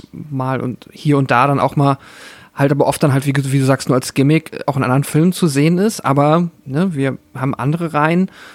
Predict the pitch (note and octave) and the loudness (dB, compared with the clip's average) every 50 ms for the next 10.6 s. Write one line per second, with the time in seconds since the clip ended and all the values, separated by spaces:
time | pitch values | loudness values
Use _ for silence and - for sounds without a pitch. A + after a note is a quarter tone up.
0 | - _ - C3 - - C3 C3 A#2+ - C3 - A2 C#3 B2+ C3 - _ _ _ | -20 _ -10 -8 -6 -6 -6 -6 -4 -6 -4 -2 -2 -2 -2 -4 -6 _ _ _
1 | _ _ _ _ - - C#3+ B2+ B2 C3 C#3 C3+ A#2+ C3+ C#3 F#3+ A#3 - - - | _ _ _ _ -8 -6 -4 -2 0 2 2 2 2 4 2 2 2 0 -2 -2
2 | - D3+ D3+ D#3 D#3 D#3 D#3 D#3+ D#3 D3+ - - - - - A#3 - - - _ | 0 2 2 4 4 4 2 0 0 -4 -8 -14 -18 -20 -20 -20 -20 -20 -14 _
3 | - E3+ E3+ E3+ E3+ D#3 D3 - E3 E3+ F3 F3 - C#3+ E3+ - F3 D#3 - F3 | -4 -4 -2 -2 -4 -4 -2 -2 0 0 0 -2 -4 -4 -6 -6 -6 -4 -4 -4
4 | E3 D#3+ - F3+ D#3 D3+ E3 - F#3 F3 - F3+ E3 - F3+ - - E3+ E3 F3 | -4 -2 -2 -2 0 0 -2 -2 -2 -2 0 -2 -2 -2 -2 0 0 2 2 2
5 | E3 - - F3 E3 E3+ D#3 D#3 D3+ - - _ - - - - - - - D3+ | 0 0 0 2 2 4 2 2 0 -2 -6 _ -20 -20 -20 -20 -8 -2 -2 0
6 | D#3 - - - F3 F#3 F3 - - E3+ D3+ C#3 C3 C3 C3 B2+ B2 _ _ _ | 0 0 -2 0 0 0 0 0 2 2 2 2 2 2 0 -2 -4 _ _ _
7 | _ _ _ _ _ _ _ _ - - A#2+ - B2 C3+ B2 A#2+ - - - B2+ | _ _ _ _ _ _ _ _ -8 -4 -2 -2 -2 0 -2 -2 -2 -4 -2 -2
8 | B2+ D#3+ F3 - - _ - C3 C3+ - C#3 C#3 B2+ B2+ B2+ B2+ B2+ - C#3 C3 | 0 0 -2 -4 -6 _ -4 -2 0 2 2 2 2 2 2 0 0 0 0 2
9 | C#3 C#3 D3 C#3 - C3+ C#3 C3+ B2 C3+ C3 C3 B2+ B2 - D3 C3 B2+ C3 B2+ | 2 2 0 0 0 -2 -2 0 0 2 2 2 0 0 -2 -2 0 0 0 0
10 | C3 C3 - C3 C3 B2+ - C#3 C3 A#2 - | 0 -2 -2 -2 -4 -2 -2 -2 -2 -4 -6